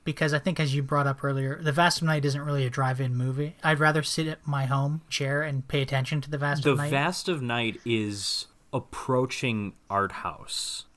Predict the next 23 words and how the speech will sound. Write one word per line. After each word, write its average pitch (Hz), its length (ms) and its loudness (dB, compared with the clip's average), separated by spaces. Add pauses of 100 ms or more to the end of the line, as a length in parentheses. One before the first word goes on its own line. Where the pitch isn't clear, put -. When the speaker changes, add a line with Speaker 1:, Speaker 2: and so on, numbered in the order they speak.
Speaker 2:
levels. 170 300 -4
Speaker 1:
Mm-hmm. 156 160 4
Speaker 2:
I - 40 4
don't 139 160 2
think 165 140 0
it's - 160 -2
fully 113 560 0
there, 80 460 -8 (260)
but 123 120 0
we're 135 280 2
approaching 113 880 -2 (120)
a 104 100 -4
ghost 95 420 -2
story. - 800 -12
You 104 140 -10
know 98 100 -6
what 98 100 -6
I 98 60 -6
mean? 98 340 -6
We're 95 120 -4
approaching 95 600 -6
Speaker 1:
Yeah. 160 160 4
Speaker 2:
that - 320 -10